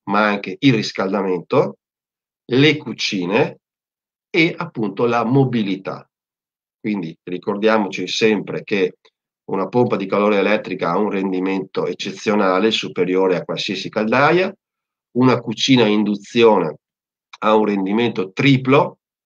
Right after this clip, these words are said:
rende tre volte di più, è, è tre volte più efficiente rispetto di una cucina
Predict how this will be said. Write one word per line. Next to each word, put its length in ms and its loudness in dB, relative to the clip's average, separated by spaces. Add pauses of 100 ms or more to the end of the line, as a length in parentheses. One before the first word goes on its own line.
rende 460 -2
tre 280 -2
volte 400 -2
di 160 -6
più, 240 -2
è, 140 -4
è 180 -14
tre 220 -2
volte 360 2
più 140 -8
efficiente 680 -8
rispetto 500 -8
di 100 -10
una 160 -10
cucina 520 -8